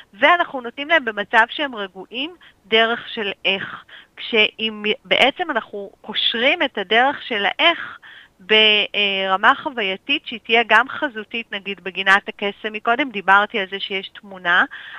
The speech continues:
על זה שאני מחברת תחישתית לזרעים, אני מלמדת את הילדים איך להתחבר תחישתית,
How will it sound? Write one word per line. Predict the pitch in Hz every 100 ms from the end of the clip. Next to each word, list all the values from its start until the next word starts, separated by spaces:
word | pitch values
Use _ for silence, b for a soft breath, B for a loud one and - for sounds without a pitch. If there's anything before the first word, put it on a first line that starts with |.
| B
על | 202
זה | 202
שאני | 208 - 214
מחברת | 202 202 190 233 262
תחישתית | - 254 - 214 - 240 -
לזרעים, | 208 175 185 175 175 202 240
אני | 202
מלמדת | 190 185 196 -
את |
הילדים | 202 196 185 202
איך | 196 -
להתחבר | 208 - 185 190 202
תחישתית, | - 214 - 180 - 226 -